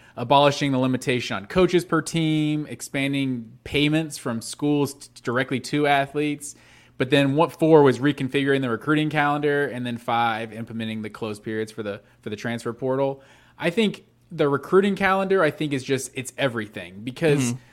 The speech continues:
Speaker 1: like, these guys are committing, you know, class of twenty twenty-five is, is committing right now to, to places, you know, and it's like,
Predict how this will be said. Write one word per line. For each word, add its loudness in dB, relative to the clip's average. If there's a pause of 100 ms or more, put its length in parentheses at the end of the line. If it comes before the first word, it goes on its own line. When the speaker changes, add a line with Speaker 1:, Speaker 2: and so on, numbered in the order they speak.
(120)
Speaker 1:
like, -2
these -2
guys 4
are 0
committing, -2
you -4
know, -4
class -2
of -14
twenty -2
twenty-five 0
is, -10
is -8
committing -4
right -8
now -10
to, -10
to -8
places, -10
you -6
know, -4
and -6
it's -10
like, -4